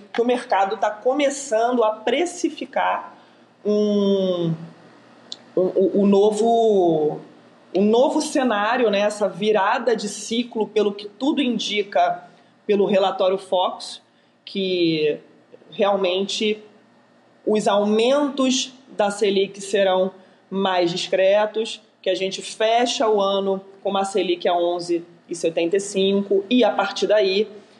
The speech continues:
a Selic começa a descer. Então, tem oportunidade pra todos os gostos, né, Rafael?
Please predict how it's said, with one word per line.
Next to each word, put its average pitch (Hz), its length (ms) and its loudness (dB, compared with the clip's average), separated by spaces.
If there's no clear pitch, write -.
a 208 140 0
Selic 202 480 0
começa 202 680 -2
a 190 140 -2
descer. 185 480 -2
Então, 226 480 -4
tem 403 460 0
oportunidade 247 1200 0
pra 277 160 0
todos 247 360 0
os 262 100 -4
gostos, 180 520 0
né, 196 80 0
Rafael? 175 540 -2